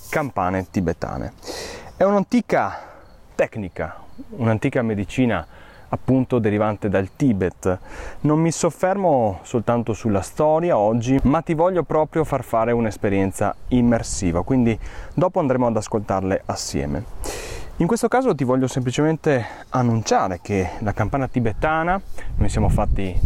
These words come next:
gran parte d'acqua, quindi le vibrazioni della campana entrano in risonanza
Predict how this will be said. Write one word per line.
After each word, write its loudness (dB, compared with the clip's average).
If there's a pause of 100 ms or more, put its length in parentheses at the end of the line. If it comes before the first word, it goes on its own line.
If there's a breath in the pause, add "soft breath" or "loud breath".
(140)
gran -2
parte 0
d'acqua, 2 (340 loud breath)
quindi 2
le 4
vibrazioni 2
della 4
campana 2 (460 loud breath)
entrano 2 (200)
in 4
risonanza 2